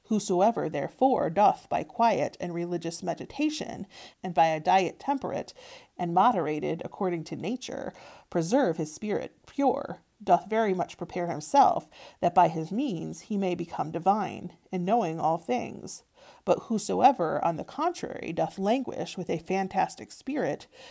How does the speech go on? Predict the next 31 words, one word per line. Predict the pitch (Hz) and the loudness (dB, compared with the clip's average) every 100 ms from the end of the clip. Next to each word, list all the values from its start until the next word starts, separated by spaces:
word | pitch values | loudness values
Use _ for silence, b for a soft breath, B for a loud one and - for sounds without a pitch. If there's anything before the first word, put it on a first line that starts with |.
| B | B
receives | 196 190 247 214 | -6 -2 -2 -2
not | 214 - | -4 -6
perspicuous | - 165 - 294 - - 165 - | -8 -8 -6 -6 -4 -4 -4 -6
and | 175 170 | -6 -6
distinct | 190 - 165 - | -6 -6 -6 -8
visions, | 185 202 240 - - - - B B B - | -6 -4 -2 -6 -12 -12 -12 B B B -2
but | - - | -2 0
even | 311 226 185 | 0 0 0
as | 170 170 | -2 -2
the | 175 | -4
divine | 175 147 151 | 0 0 -2
sight, | 160 - 247 165 - - | -2 0 2 0 -4 -4
by | 180 | -2
reason | 165 202 196 165 | 0 -2 -2 -2
of | - - | -4 -6
its | - - | -10 -6
weakness, | 247 - - - - - - | -4 -4 -10 -10 -12 -12 -4
judges | 196 190 170 - | -2 0 -2 -4
confusedly | 165 165 294 262 165 - - - - - | -8 -8 -4 -4 -4 -8 -12 -12 -12 -10
and | 185 | -6
indistinctly. | - 180 170 - 262 - - - - _ _ | -6 -4 -6 -6 -6 -6 -14 -16 -20 _ _
And | - - | -8 -2
also, | 254 320 - - - - B B - | 0 0 -4 -6 -6 -10 B B -2
when | 190 | 0
we | 185 185 | 2 2
are | 165 | 2
overcome | 202 196 156 - 285 170 | 0 -2 -4 -2 0 0
with | 160 156 | -4 -6
wine | 180 220 185 160 | -2 0 -2 -4
and | 165 170 | -6 -4
drunkenness, | 208 262 220 123 - 196 - | -2 -2 -2 -8 -10 -10 -10